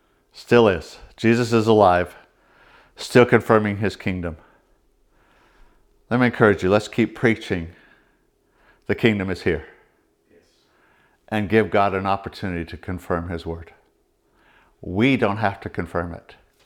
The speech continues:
Speaker 1: He does.
Speaker 2: Amen.
Speaker 1: And if we simply preach, "The kingdom is here, the rulership of God has come," a new order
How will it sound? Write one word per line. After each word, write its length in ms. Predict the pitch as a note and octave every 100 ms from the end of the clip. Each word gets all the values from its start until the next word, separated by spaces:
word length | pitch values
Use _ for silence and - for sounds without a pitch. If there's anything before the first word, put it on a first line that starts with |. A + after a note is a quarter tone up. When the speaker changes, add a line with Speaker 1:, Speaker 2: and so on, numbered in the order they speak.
| _ _
Speaker 1:
He 280 | - - F2+
does. 380 | D#2 C#2 - - _ _
Speaker 2:
Amen. 400 | _ _ F#2+ - _ _ _ _ _ -
Speaker 1:
And 260 | A#2 A2+ -
if 260 | A#2 G#2+
we 480 | G#2 A#2+ C#3+ C#3+ C#3+ - -
simply 680 | - - - E3 F#3+ - E3
preach, 460 | C#3 - C#3 A2 -
"The 100 | A#2+
kingdom 520 | - - G3 G#3 G3
is 140 | E3
here, 180 | - D3+
the 120 | A2+
rulership 540 | A2 A#2+ A3 A3 G#3 F#3+
of 160 | F3
God 200 | D3+ E3
has 120 | D#3 -
come," 280 | E3 B2 - - - - _ -
a 180 | D#3 D3+
new 300 | E3 A3+ A#3
order 520 | E3 G3 G#3+ F#3